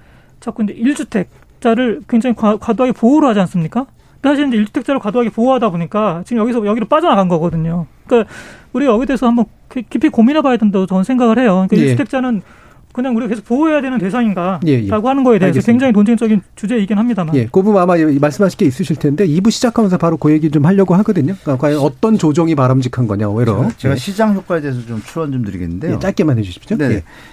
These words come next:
Speaker 3: 임대사업자 매물이 일단 연말이 지나면 내년까지 일 년 안에 매도를 하셔야 양도세 중과를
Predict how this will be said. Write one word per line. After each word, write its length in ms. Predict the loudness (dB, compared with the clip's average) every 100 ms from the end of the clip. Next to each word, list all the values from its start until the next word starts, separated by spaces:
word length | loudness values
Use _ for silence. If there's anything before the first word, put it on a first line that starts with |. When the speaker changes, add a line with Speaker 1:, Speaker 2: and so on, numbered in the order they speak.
| -4
Speaker 3:
임대사업자 920 | 0 2 2 2 2 2 0 0 -2
매물이 360 | 0 0 0 -2
일단 920 | -4 -4 -2 -2 -2 -6 -8 -10 -14 -20 -12
연말이 340 | -2 0 0 0
지나면 300 | -2 -2 -2
내년까지 360 | -2 -4 -4 -2
일 100 | 0
년 160 | 0
안에 640 | -2 -4 -4 -6 -8 -10 -10
매도를 320 | -10 -8 -4
하셔야 340 | -4 -4 -4 -2
양도세 320 | -4 -6 -8
중과를 380 | -8 -6 -6